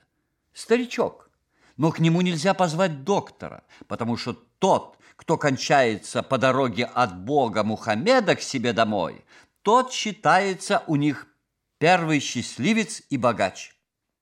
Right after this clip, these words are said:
«Халваш!» — закричал Евзель умирающему и захохотал. «Вот идёт доктор лечить тебя!» Турок посмотрел на сторожа с детским страхом и ненавистью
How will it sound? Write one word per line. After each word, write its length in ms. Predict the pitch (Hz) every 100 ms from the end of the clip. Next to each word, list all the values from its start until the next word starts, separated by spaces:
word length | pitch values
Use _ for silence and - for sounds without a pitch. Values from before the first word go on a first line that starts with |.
| _ _
«Халваш!» — 960 | - - 240 269 277 277 277 214 - - _ _ _ _
закричал 800 | 92 127 147 147 - 160 143 113 - -
Евзель 560 | 107 202 190 165 175
умирающему 880 | 165 147 123 147 208 196 - 190 185
и 220 | - -
захохотал. 920 | 131 135 135 123 135 - 85 71 - _ _ _ _ _
«Вот 340 | - 180 262 277
идёт 340 | 262 277 233
доктор 560 | 214 262 254 240 135 - _ _
лечить 580 | - 262 220 254 277 -
тебя!» 520 | 277 226 180 98 - _ _ _ _ _ _ _ _ _
Турок 520 | 190 175 160 - -
посмотрел 560 | 143 - 151 139 147 143
на 100 | 135
сторожа 540 | - 156 135 120 123
с 100 | 104
детским 420 | 110 139 - 127
страхом 640 | 123 - 131 131 - 120 120
и 60 |
ненавистью 920 | 113 110 170 202 190 170 - 180 165